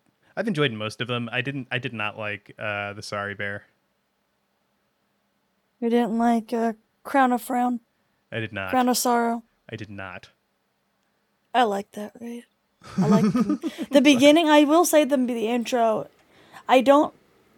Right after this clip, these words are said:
Speaker 2: like. I guess my, uh, my issue with Crown of Sorrow is that the in-, the very first encounter, there's nothing you can do to make it go faster.
Speaker 1: Mm-hmm.
Speaker 2: I think that's what a lot of people are annoyed with.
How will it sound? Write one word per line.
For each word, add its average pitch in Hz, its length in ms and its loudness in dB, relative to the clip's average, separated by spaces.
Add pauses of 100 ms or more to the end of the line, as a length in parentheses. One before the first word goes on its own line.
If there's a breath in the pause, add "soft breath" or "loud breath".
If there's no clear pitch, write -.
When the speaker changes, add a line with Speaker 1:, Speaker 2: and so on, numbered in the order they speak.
(220)
Speaker 2:
like. 247 460 0
I 240 100 2
guess 285 260 6
my, 262 260 2
uh, 247 240 6 (400)
my 233 220 4
issue 226 460 0
with 214 240 -4
Crown 208 220 -4
of 208 60 -6
Sorrow 196 440 -6
is 202 220 -8
that 190 360 -6 (360 soft breath)
the 233 200 0
in-, 247 180 4 (100)
the 240 120 -2
very 254 300 6
first 254 320 2
encounter, 240 500 0
there's 220 300 -2
nothing 233 600 2
you 240 120 2
can 220 260 -4
do 214 180 -2
to 202 80 -8
make 190 220 -6
it - 40 -18
go 208 100 -2
faster. 202 440 -10 (1120)
Speaker 1:
Mm-hmm. 123 300 -14 (720)
Speaker 2:
I 233 120 0
think 247 160 4
that's 226 240 0
what 226 180 -6 (140)
a - 60 -8
lot 208 200 -4
of 208 60 -10
people 214 280 -8
are 208 100 -8
annoyed 208 340 -6
with. 214 320 -8